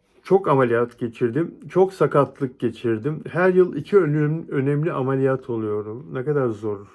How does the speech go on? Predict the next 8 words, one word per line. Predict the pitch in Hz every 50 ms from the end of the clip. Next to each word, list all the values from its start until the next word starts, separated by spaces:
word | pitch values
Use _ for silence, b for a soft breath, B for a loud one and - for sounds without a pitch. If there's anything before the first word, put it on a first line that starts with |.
| - -
ne | 120 117 117 123 139 143
kadar | - 156 147 139 131 135 127 131 127 127
zor | 120 117 113 120 123 131 131 123 113 113
değerli | 117 117 117 117 113 113 113 113
takipçiler | - 120 117 110 101 - - 117 107 - _ - - 110 110 107 107 107 101 - -
bir | 127 123 113
genç | 113 117 123 120 120 117 - -
için. | 113 - - - 113 104 98